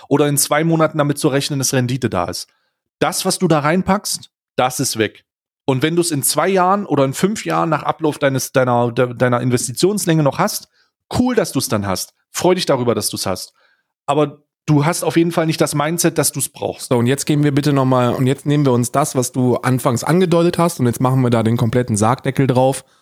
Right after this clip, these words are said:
Speaker 2: Und zwar spricht ja dieses gesamte Konzept auch von einer Rücklage. Also spricht ja davon, dass wir, dass wir diese Aktien als Rücklage besitzen würden. Ähm, das stimmt ja auch nicht, hinten und vorne nicht,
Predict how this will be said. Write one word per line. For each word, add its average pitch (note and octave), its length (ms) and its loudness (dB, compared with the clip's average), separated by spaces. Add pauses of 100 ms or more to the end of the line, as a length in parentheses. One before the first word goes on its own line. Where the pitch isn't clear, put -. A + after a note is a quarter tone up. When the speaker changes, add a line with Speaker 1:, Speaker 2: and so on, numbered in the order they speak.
(260)
Speaker 2:
Und A#2+ 120 2
zwar B2+ 460 2 (260)
spricht - 440 -2
ja C3+ 100 4
dieses C3 300 0
gesamte C3 400 2
Konzept C#3 480 0
auch B2 160 2
von A2 180 0
einer F#2+ 80 2
Rücklage. D3+ 640 2 (120)
Also A2 400 2
spricht - 300 -2
ja C3 60 0
davon, A#2+ 340 2
dass A2+ 220 0
wir, G#2+ 320 4
dass G#2+ 260 -4
wir A#2 60 0
diese G#2+ 200 0
Aktien A#2 360 0
als G2+ 180 -2
Rücklage C#3 360 0
besitzen C3 440 0
würden. B2+ 340 2 (360)
Ähm, A2+ 400 2
das A#2 160 0
stimmt C#3 260 0
ja A#2 120 0
auch F3 180 0
nicht, E3 260 0
hinten C3+ 260 0
und A#2 160 2
vorne D3+ 280 2
nicht, D3 280 0